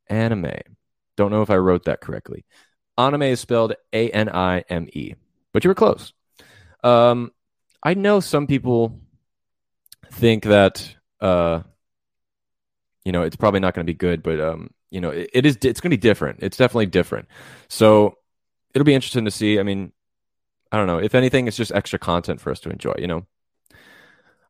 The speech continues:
I know I always said that I think that Feige's movie is the finale to the Mandoverse, but right now I'm not too sure if I think the movie will come out in twenty twenty-seven or twenty twenty-nine.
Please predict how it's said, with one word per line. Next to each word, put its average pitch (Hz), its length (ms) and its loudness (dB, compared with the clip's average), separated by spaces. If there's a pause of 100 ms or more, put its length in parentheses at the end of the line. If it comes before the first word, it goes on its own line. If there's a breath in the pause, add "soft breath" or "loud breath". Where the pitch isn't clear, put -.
I 135 60 -2
know 175 140 6
I 165 100 8
always 143 220 6
said 131 200 2
that 113 220 4
I 101 80 -2
think 110 460 -4
that 95 200 2
Feige's 110 460 -2
movie 101 340 -2
is 90 180 -6
the 90 120 0
finale 98 580 -2
to 95 140 -6
the 80 280 -2
Mandoverse, 80 600 -2
but - 100 -6
right 180 240 -2
now 151 220 0
I'm 117 80 -2
not 117 140 -2
too 127 120 -10
sure 90 240 -4
if 92 120 -4
I 113 80 -2
think - 340 -10
the 120 80 -8
movie 80 260 -4
will 101 160 -4
come 85 240 -6
out 67 180 -4
in 80 80 -16
twenty 87 240 -4
twenty-seven 90 520 -4
or 87 100 -4
twenty 78 280 -6
twenty-nine. 104 540 -4